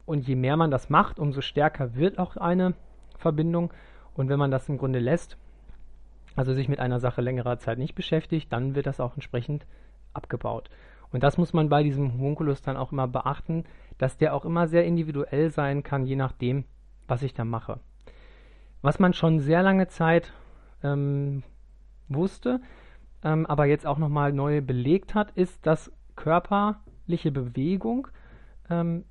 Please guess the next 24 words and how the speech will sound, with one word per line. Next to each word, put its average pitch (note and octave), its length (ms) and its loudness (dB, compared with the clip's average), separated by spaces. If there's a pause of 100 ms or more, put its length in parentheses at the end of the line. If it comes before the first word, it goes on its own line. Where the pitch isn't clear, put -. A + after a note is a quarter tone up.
(260)
dazu D3+ 260 0
führen A#3 440 2
kann, G3+ 220 2
dass E3+ 140 0
bestimmte F#3 640 0
Wachstumsfaktoren, E3 1120 0
also D3 200 -2
die, D3+ 320 -2 (440)
ähm, C3+ 240 0
Nervenzellen D#3+ 840 0
im D3 120 0
Gehirn E3 440 0
wachsen D3+ 340 -2
lassen, C3 460 0 (960)
gebildet D3+ 480 4
werden. A#2 340 -2 (580)
Man C3 120 0
spricht - 260 -8
da D#3+ 80 2
von C#3+ 180 0
sogenannten C#3 760 -2
Brady-, C#3 540 -2
also C3 200 -4
von B2 280 -4